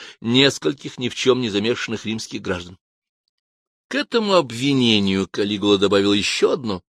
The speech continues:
а именно, что Макрон сыграл роль сводника, стараясь вызвать в нем страсть к своей жене Эннии, соблазн,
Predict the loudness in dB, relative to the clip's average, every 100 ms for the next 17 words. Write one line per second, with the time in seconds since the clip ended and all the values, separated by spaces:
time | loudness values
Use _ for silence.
0 | _ _ _ _ _ -2 -2 -2 -2 -2
1 | -4 -6 -20 -12 -6 0 4 4 2 4
2 | 6 6 4 0 2 4 4 6 4 2
3 | -6 2 4 4 0 -8 -10 -12 -10 -2
4 | 0 0 2 2 4 2 0 -2 -2 -4
5 | -4 -4 -4 -6 -2 0 2 2 0 2
6 | 2 0 -2 -2 -2 -4 _ _ _ _
7 | _ -8 -6 -6 -4 0 4 2 0